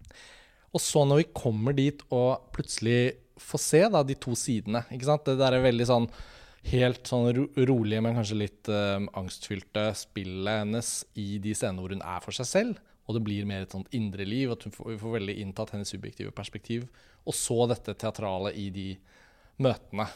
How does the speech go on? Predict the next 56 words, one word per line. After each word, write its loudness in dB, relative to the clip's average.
om -6
det -2
er -2
med -6
tjenerskap -4
eller -4
kongefamilien -6
selv, -4
og -8
så -2
er 2
det -2
en -4
sånn -2
nøkkelscene -6
ved -4
en, -4
en -4
av 0
de -2
første -4
måltidene, 0
og -6
mat 4
blir 0
jo 0
etter -4
hvert -6
veldig -2
viktig, -4
mat 0
og -6
servering -2
og 0
kutymer 0
og -8
inn-, -4
og, -2
og -4
upstairs, 0
downstairs 0
blir 4
det 4
jo 4
litt 0
plass 2
til 4
her 8
og 0
så 2
videre, 2
men 8
det 12
er 10
en, 8
eh, 10